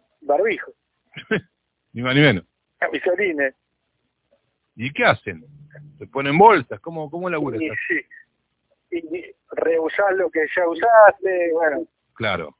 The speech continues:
Speaker 1: Le, le seguís poniendo el pecho.
Speaker 2: Sí, sí, sí.
Speaker 1: Comprás los materiales vos, porque no te los dan, con tu sueldo.
Speaker 2: Eso se está viviendo, ¿no? En otras partes del país.
Speaker 1: En otros lados, en otros lados sí se ve.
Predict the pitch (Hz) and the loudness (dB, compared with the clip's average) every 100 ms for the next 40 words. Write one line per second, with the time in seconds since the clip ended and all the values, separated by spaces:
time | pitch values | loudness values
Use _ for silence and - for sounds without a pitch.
0 | 147 139 143 143 - 143 170 202 190 180 | -14 -8 -6 -6 -8 -6 -4 -2 -2 -2
1 | 196 175 165 262 262 - 202 _ _ 117 | -2 -2 -2 -2 -4 -8 -14 _ _ -12
2 | 110 113 - 104 95 156 151 185 202 185 | -10 -12 -12 -8 -2 -4 -2 0 4 6
3 | 180 139 156 160 160 170 160 165 226 214 | 6 6 0 -2 -2 -2 -2 -2 4 6
4 | 190 160 135 131 120 - 151 - 147 151 | 6 4 -4 -8 -10 -4 -4 -2 0 2
5 | 196 220 180 165 _ _ _ _ _ _ | 8 10 10 6 _ _ _ _ _ _
6 | _ _ _ _ _ _ - 143 135 151 | _ _ _ _ _ _ -2 -2 0 -4
7 | 139 - 208 185 160 170 - _ _ _ | -2 -2 -2 -2 -2 -4 -4 _ _ _
8 | _ _ _ _ _ _ _ _ _ _ | _ _ _ _ _ _ _ _ _ _
9 | _ _ _ _ _ - 123 120 143 127 | _ _ _ _ _ -12 -10 -8 -6 -4
10 | 139 131 127 131 127 113 120 110 110 117 | -2 2 6 6 6 4 4 0 -8 -10
11 | 110 117 - 104 101 101 - _ _ _ | -10 -10 -10 -12 -8 -6 -8 _ _ _
12 | _ _ - 143 160 160 151 160 156 131 | _ _ -6 -2 0 0 0 6 8 8
13 | 113 131 135 127 139 160 - 156 - 120 | 8 0 -2 0 0 -2 -4 -6 -4 -4
14 | 113 | -6